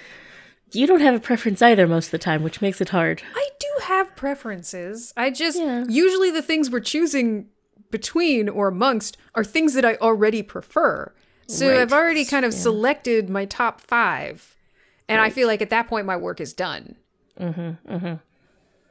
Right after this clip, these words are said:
Speaker 1: Okay, that's good to know.
Speaker 2: Like, I'm not just gonna hand you happy things. I'm gonna say, "Okay, of these five things, anything outside of this, I will stab you in the eyeball. But
Speaker 1: Mm.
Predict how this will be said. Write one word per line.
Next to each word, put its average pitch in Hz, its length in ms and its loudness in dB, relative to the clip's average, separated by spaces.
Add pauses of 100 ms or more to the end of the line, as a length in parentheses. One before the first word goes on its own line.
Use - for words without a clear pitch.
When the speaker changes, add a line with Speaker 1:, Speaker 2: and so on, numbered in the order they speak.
(360)
Speaker 1:
Okay, 226 380 -8 (160)
that's - 220 -14
good - 160 -12
to - 160 -10
know. 302 140 -4
Speaker 2:
Like, 214 120 -2
I'm 254 100 2
not 302 140 2
just 277 140 -4
gonna 233 120 0
hand 233 320 0
you 185 100 -6
happy 233 400 -4
things. 123 360 -14
I'm 214 80 -6
gonna 220 140 -2
say, 190 260 0
"Okay, 202 400 -2 (380)
of 240 180 4
these 220 220 -2
five 202 260 0
things, 175 400 -6
anything 233 340 0
outside 254 400 0
of 226 80 -6
this, 196 220 -6 (100)
I 175 160 -6
will 208 180 -6
stab 320 300 -2
you 190 200 -12 (100)
in 220 200 -2
the 208 120 -2
eyeball. 240 480 -2 (500)
But 220 340 2
Speaker 1:
Mm. 196 100 -14